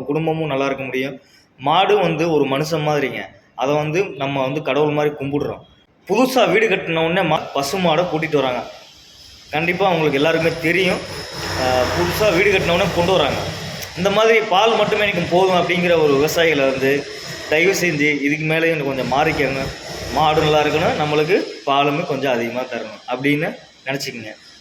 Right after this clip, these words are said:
ஓகே ஃப்ரெண்ட்ஸ், உங்களுக்கு தாய் மாட்டு தீவனம் வேணும் அப்படின்னா கீழே நம்பர் கொடுத்துருக்கேன், கால் பண்ணி, அன்பு அண்ணனுக்கு கால் பண்ணி நீங்க ஆர்டர் புக் பண்ணுங்க. உங்களுக்கு ஒரே நாள்ல தீவனம் வந்து உங்க கையில கிடைக்கும். தமிழ்நாடு முழுக்க எங்க இருந்தாலும்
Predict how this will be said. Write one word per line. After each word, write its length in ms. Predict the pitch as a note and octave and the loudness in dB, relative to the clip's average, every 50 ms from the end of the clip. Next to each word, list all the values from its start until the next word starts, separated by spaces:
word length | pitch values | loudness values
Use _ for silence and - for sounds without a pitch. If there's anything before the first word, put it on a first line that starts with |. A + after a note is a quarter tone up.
| - - - | -20 -10 -2
ஓகே 260 | - D3+ D#3+ D#3+ F3 E3 | 0 0 0 2 2 0
ஃப்ரெண்ட்ஸ், 320 | D3+ - C#3+ C#3+ C#3+ - | 2 0 -2 -2 -4 -4
உங்களுக்கு 340 | D3 C#3+ E3 F3+ G3 F#3+ G3 F#3 E3 | -6 -4 -2 0 0 0 0 0 2
தாய் 200 | D#3 D#3 F#3+ G#3 | 2 2 2 2
மாட்டு 280 | F3+ D#3+ D#3+ E3+ E3+ E3+ | 2 2 2 2 2 0
தீவனம் 320 | E3 E3 D#3 D#3 D#3 C#3 | 0 0 0 0 2 2
வேணும் 240 | C#3 D3+ E3 E3+ D#3+ | 2 2 2 2 2
அப்படின்னா 260 | D3+ - C3+ C3 C#3 D3+ | 2 2 0 0 0 -2
கீழே 220 | D3 - D#3+ D#3+ D#3 | -2 -2 0 0 0
நம்பர் 280 | C#3+ C3+ C#3 D#3 D#3 | 0 0 0 0 0
கொடுத்துருக்கேன், 500 | C#3 D3 D3 - C#3+ C3+ B2+ D3+ E3 F3+ - - - - - - - - - - - | 0 0 0 0 -2 0 0 0 0 -2 -2 -6 -6 -6 -8 -8 -8 -8 -6 -2 0
கால் 240 | D3 D#3 E3+ F#3 F#4+ | 2 2 2 2 2
பண்ணி, 280 | - F3 E3 D#3+ E3 F3+ G3+ - - - - - | 2 0 0 0 0 -2 -2 -4 -4 -6 -4 -2
அன்பு 220 | C#3 E3+ F#3 G3 | 0 0 2 2
அண்ணனுக்கு 380 | F#3+ F3 F3 E3+ E3 E3 F3 F3+ F3 | 2 4 2 0 0 0 -2 -2 0
கால் 240 | D3+ D3+ D#3+ F3+ F3 D#3+ | 2 2 2 2 0 0
பண்ணி 220 | E3 D#3 D#3+ F3+ G3 | 0 0 0 0 0
நீங்க 220 | F3 D#3+ D3+ D#3 E3+ G3+ A3+ - - - - | 0 0 0 2 2 2 0 -2 -4 -4 -2
ஆர்டர் 260 | C#3+ D#3 D#3 D#3 D3+ | 0 0 0 0 0
புக் 180 | D#3 D3 - - | -2 -2 -2 -2
பண்ணுங்க. 280 | D#3 D3+ D3+ D#3 E3+ F#3+ - - - - - - | -2 0 0 0 -2 -2 -4 -6 -8 -10 -10 -8
உங்களுக்கு 320 | - D3 D3 D3 D3+ C#3 C#3 C#3 | -6 -2 0 0 2 2 4 4
ஒரே 180 | D#3 F3 F#3+ G#3 | 4 4 4 2
நாள்ல 300 | G3+ F#3+ F#3 F3+ F#3 F3 - | 2 2 2 2 2 2 2
தீவனம் 360 | - E3 E3+ E3+ E3+ E3 D#3+ | 2 0 2 2 2 2 2
வந்து 160 | D#3+ D#3+ F#3 A#3 A3 | 2 2 2 2 2
உங்க 160 | E3+ D3+ D3 | 2 0 0
கையில 260 | C3+ C#3+ D3 D#3+ D#3+ C#3+ | 2 2 2 2 2 2
கிடைக்கும். 380 | C#3 C#3 C3+ C3 D3 F3+ - - - - - - - - | 2 0 0 0 0 -2 -2 -4 -6 -8 -10 -10 -6 -2
தமிழ்நாடு 400 | D3 D#3 F3+ G3 G#3 G#3 G3+ G3+ | 0 0 2 2 2 2 2 2
முழுக்க 280 | G#3 F#3 F#3+ G3 F#3 G3+ | 2 2 2 2 2 2
எங்க 240 | F3+ F3 E3+ E3 E3+ | 2 2 2 2 2
இருந்தாலும் 440 | F#3 F3 E3 E3+ E3 E3+ G3 A#3 | 2 2 2 2 4 4 2 0